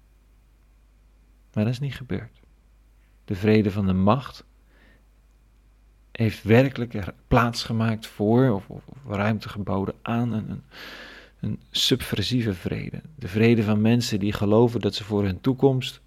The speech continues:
hun geluk, hun vrede niet meer afhankelijk zijn van de machten, religieus of politiek.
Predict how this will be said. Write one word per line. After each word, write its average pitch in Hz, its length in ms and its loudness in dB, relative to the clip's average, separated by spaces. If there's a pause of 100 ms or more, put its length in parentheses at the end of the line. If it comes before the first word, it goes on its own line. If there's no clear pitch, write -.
hun 107 160 -8
geluk, 110 560 0 (460)
hun 104 180 0
vrede 113 480 4
niet 120 220 -2
meer 113 200 0
afhankelijk 101 540 -2
zijn 98 340 -4
van 90 260 -6 (100)
de 95 120 -2
machten, 98 560 0 (540)
religieus 101 880 -4
of - 160 -14
politiek. - 580 -8